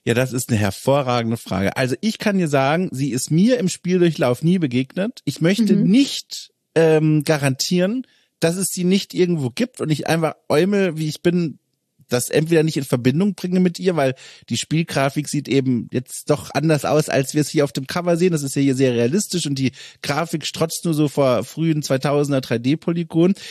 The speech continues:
Speaker 1: Ich glaube aber, das ist eine Figur, die uns, ich sag mal, so eine Art Versprechen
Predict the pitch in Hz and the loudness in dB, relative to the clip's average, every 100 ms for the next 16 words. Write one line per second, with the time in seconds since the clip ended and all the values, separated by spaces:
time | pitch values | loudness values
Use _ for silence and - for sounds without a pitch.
0 | - - - _ - 247 - - 151 151 | -18 -20 -20 _ 0 2 0 -4 0 2
1 | 196 160 85 107 131 180 - 147 165 175 | 2 0 0 0 0 -2 -2 -2 -2 -4
2 | - - - 131 135 131 120 113 104 - | -6 -8 -2 2 4 4 4 2 0 -4
3 | 143 131 127 143 185 208 151 147 147 160 | -8 -6 0 2 4 2 -2 -6 -2 2
4 | 196 247 - - - 139 135 143 151 143 | 4 2 -2 -8 -10 -6 -4 -4 -4 -4
5 | 143 139 139 _ - _ _ _ _ _ | -6 -6 -10 _ -20 _ _ _ _ _
6 | _ - 156 123 143 190 - 151 - 165 | _ -2 -2 0 -4 -2 -2 -2 0 0
7 | 226 240 254 285 | 0 0 0 -2